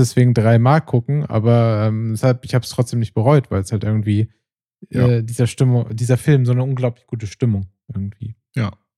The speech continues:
Speaker 2: Mit unglaublich gute Stimmung jetzt nicht vielleicht die positivste.
Speaker 1: Nö.
Speaker 2: Also wenn man,
Speaker 1: Nö.
Speaker 2: wenn man jetzt nicht so super gut drauf ist und denkt, ich will was Aufheiterndes gucken, ist das
Speaker 1: Ja.
Speaker 2: der falsche Film.
Speaker 1: Ja.
Speaker 2: Aber ich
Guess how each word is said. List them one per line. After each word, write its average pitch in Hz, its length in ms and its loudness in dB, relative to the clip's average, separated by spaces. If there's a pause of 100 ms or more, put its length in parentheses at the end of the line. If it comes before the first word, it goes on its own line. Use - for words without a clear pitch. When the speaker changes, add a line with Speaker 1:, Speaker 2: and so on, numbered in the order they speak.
(580)
Speaker 2:
Mit 151 140 0
unglaublich 160 480 0
gute 139 180 0
Stimmung 147 320 0
jetzt 139 140 0
nicht 131 140 0
vielleicht 127 200 -2
die 123 60 -2
positivste. 175 680 2
Speaker 1:
Nö. 120 200 6
Speaker 2:
Also 123 200 0
wenn 123 140 2
man, 127 220 0
Speaker 1:
Nö. 98 340 -2
Speaker 2:
wenn 127 100 2
man 139 120 2
jetzt 151 240 0
nicht 156 120 2
so - 80 2
super 143 460 2
gut 147 260 0
drauf 139 280 0
ist 147 160 2
und 127 180 0
denkt, 135 220 0
ich 131 120 -2
will 139 120 2
was 139 140 -2
Aufheiterndes 143 680 0
gucken, - 280 -2 (220)
ist - 140 -12
das 107 80 2
Speaker 1:
Ja. 110 60 2
Speaker 2:
der 113 80 2
falsche 139 400 0
Film. 147 380 0 (380)
Speaker 1:
Ja. 98 160 0
Speaker 2:
Aber 107 540 -2
ich - 260 -10